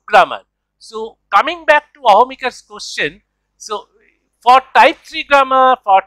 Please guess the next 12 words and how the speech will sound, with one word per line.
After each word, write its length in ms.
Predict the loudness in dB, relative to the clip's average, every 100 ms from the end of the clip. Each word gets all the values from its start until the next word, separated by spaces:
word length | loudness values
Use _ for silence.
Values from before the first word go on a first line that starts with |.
| 0
type 260 | 0 0 _
two 120 | _ _
grammar, 480 | -2 -2 0 -4 -4
that 160 | -8 -10
is 140 | -16
called 260 | -6 -4 -6 _ _ _ _ -2
context 420 | -2 -6 -12 _
free 120 | -10
grammar, 500 | -2 -2 0 -4 -6 _ _ _ _
then 200 | -4 -2
context 500 | 0 0 0 -10 -8
sensitive 500 | -6 -6 -6 -10 -12